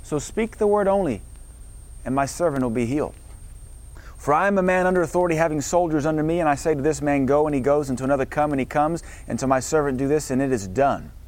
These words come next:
The centurion could only command soldiers because he was under authority. That will eliminate a lot of bossiness in the church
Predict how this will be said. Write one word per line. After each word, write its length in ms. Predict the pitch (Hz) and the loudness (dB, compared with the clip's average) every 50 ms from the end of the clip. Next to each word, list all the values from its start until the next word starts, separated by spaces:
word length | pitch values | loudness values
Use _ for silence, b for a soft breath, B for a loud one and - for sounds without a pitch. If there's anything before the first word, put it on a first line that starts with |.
| - - B B B B B B | -18 -18 B B B B B B
The 120 | B 139 139 | B -6 -4
centurion 480 | - 156 151 - - 226 226 214 190 | -4 -4 -6 -2 2 2 2 2 2
could 140 | 151 165 147 | 0 -2 -2
only 260 | - 160 185 208 214 | 0 0 2 2 0
command 440 | 202 - - 185 185 180 175 170 156 | 0 0 -2 0 2 2 2 2 0
soldiers 500 | - - 208 208 208 180 143 131 127 117 | -2 0 0 2 2 2 2 0 -2 -2
because 360 | 120 131 123 - 143 131 123 | -2 -4 -2 0 -2 -2 -2
he 100 | - 139 | -2 -2
was 160 | 135 123 113 - - - | -2 -2 -4 -6 -4 -2
under 460 | 143 156 175 165 131 127 127 131 - B B B B B B B B - | 0 0 0 0 0 0 0 0 -2 B B B B B B B B -6
authority. 600 | 120 113 - - 160 160 139 123 107 95 76 - - B B B B B B B | -6 -6 -2 -2 0 2 2 2 0 -2 -4 -8 -14 B B B B B B B
That 260 | - 139 185 220 220 | 0 0 2 2 2
will 200 | 233 220 190 165 | 2 4 4 4
eliminate 440 | 151 151 170 190 196 180 151 139 127 | 4 4 2 4 4 4 2 2 2
a 60 | 127 | 2
lot 180 | 131 135 139 135 | 2 2 2 2
of 100 | 131 113 | 0 0
bossiness 600 | 107 139 139 143 139 - - 131 117 107 - - | 2 2 2 2 0 -2 -4 -4 -4 -4 -4 -6
in 60 | 113 | -6
the 80 | 104 104 | -6 -6
church 540 | - - - 110 92 82 - - - - | -6 -4 -4 -4 -4 -4 -8 -12 -14 -14